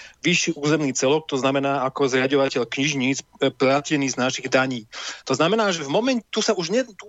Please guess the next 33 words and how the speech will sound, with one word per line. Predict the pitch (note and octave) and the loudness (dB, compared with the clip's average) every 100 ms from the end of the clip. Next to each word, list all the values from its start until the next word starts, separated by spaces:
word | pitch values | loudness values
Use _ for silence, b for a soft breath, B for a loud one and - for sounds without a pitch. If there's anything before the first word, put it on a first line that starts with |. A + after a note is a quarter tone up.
| _ | _
tu | G#3 | -4
už | G3+ | 0
nie | G3+ A#3+ F#3+ | 2 2 2
je | |
možnosť | C#3+ C#3 C3 B2+ C3 B2 - - | 2 0 0 0 -2 -2 -10 -14
vyhovárať | - C3+ C#3+ C3 B2+ A#2 | -2 2 4 4 2 -2
sa | A2+ A2+ | -2 -4
na | |
to, | A#2+ C3 B2 | 0 0 2
že, | A#2+ A#2 A2+ B B B _ | 2 2 -2 B B B _
že, | G2+ G#2+ A#2+ A#2 A2+ | -4 0 2 2 0
že | A2+ B2 | -2 0
ja | A#2 | 2
neviem, | A#2+ B2 | 2 0
že | A2+ | 0
to, | A#2+ B2+ | 0 0
že | A#2 | 0
to | - | 0
nie | A#2 B2+ B2+ | 2 2 2
je | |
v | |
obchodnej | B2+ - C3 B2+ | 0 0 0 0
politike | - C3+ C3 B2 | 0 -2 -2 0
našej, | A#2+ A#2 - B2 | 0 0 2 2
alebo | A#2 A#2 | 2 0
s | A2 | -2
nejak-, | A#2 B2 C3 | 0 0 -2
nejakou | A#2+ A#2+ B2 | -4 0 0
našou | A#2 - B2 | 2 0 0
firemnou | - C3 C3 A#2+ | 2 2 2 0
kultúrou | C3 C3 - C3+ | -2 -2 2 2
a | B2 | 2
takéto | A#2 B2 B2+ B2 | 0 -4 -2 -2